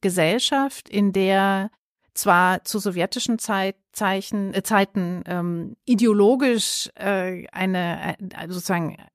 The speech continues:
der Anspruch erhoben wurde, dass man Geschlechtergerechtigkeit oder Emanzipation, Gleichberechtigung, ähm, verwirklicht hatte in diesem sowjetischen Staat.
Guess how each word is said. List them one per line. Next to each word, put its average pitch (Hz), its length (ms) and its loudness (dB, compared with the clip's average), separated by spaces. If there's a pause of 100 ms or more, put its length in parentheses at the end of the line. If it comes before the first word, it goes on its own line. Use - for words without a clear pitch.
(680)
der 202 160 0
Anspruch 240 540 4 (360)
erhoben 202 380 4
wurde, 202 240 6
dass 196 220 0
man 185 340 -2
Geschlechtergerechtigkeit 196 1200 0
oder 156 160 -2
Emanzipation, 165 640 -4
Gleichberechtigung, 180 1000 0 (560)
ähm, 180 560 2
verwirklicht 233 680 0
hatte 180 260 0
in 190 140 -2
diesem 180 220 -4
sowjetischen 170 560 -6
Staat. - 580 -6